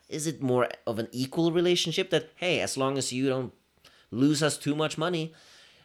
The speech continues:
we'll let you run the country, we just wanna be rich assholes? Or is, or is he just, you know,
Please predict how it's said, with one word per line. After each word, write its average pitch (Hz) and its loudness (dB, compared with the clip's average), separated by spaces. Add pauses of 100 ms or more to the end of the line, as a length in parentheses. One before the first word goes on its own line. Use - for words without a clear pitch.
(200)
we'll 131 0
let 151 2
you 139 -2
run 139 2
the 139 0
country, 143 -4
we 127 -6
just 117 -10
wanna 123 -4
be 113 2
rich 113 -2
assholes? 117 -2 (640)
Or 165 2
is, - 0 (560)
or 147 4 (100)
is 151 0
he 151 -2
just, 135 0
you 131 -4
know, 113 0